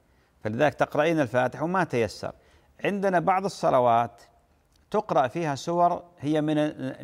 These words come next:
يسمونها النظائر، مثل فجر يوم الجمعة بعد الفاتحة، السجدة في الركعة الأولى بعد الفاتحة، وسورة الإنسان في الركعة الثانية بعد الفاتحة. آه، صلاة الجمعة مثل ما ذكرت،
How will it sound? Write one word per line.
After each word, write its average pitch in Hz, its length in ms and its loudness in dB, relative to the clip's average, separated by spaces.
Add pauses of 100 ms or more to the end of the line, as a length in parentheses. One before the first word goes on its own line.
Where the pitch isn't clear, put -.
(100)
يسمونها 139 440 -2
النظائر، 131 600 0 (640)
مثل 165 420 -4
فجر 160 280 0
يوم 143 180 4
الجمعة 120 480 0 (340)
بعد 147 280 -2
الفاتحة، 117 600 -2
السجدة 160 580 -4 (460)
في 135 60 -10
الركعة 135 320 -2
الأولى 143 280 0
بعد 131 220 -2
الفاتحة، 160 600 -2 (120)
وسورة 165 440 -4
الإنسان 170 640 0 (460)
في 139 100 -4
الركعة 147 340 -2
الثانية 104 580 -4 (160)
بعد 127 220 -2
الفاتحة. 90 420 -6 (640)
آه، 135 340 -6
صلاة 156 380 2
الجمعة 147 320 -2
مثل 131 200 -2
ما 127 160 0
ذكرت، 117 360 -2